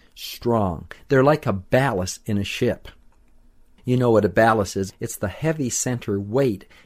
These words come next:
in a ship that keeps it from turning over. The winds can blow, but the ship doesn't turn over because the heavy ballast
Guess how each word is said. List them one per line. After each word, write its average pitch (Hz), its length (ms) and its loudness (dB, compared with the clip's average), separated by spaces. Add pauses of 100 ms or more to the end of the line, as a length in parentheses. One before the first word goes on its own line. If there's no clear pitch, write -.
(100)
in 113 140 -2
a 98 60 -2
ship - 460 -2 (440)
that - 240 -6
keeps - 340 -6
it - 140 -10
from 104 340 -4 (220)
turning 127 420 0
over. 120 460 -4 (1120)
The 120 80 4
winds 143 380 4
can 117 260 0
blow, 120 540 4 (520)
but 139 160 2
the 113 80 0
ship - 320 -2
doesn't 123 300 -4
turn 127 280 0
over 139 360 -2 (160)
because 127 380 -4
the 120 120 -2
heavy 147 400 -4
ballast 120 580 -4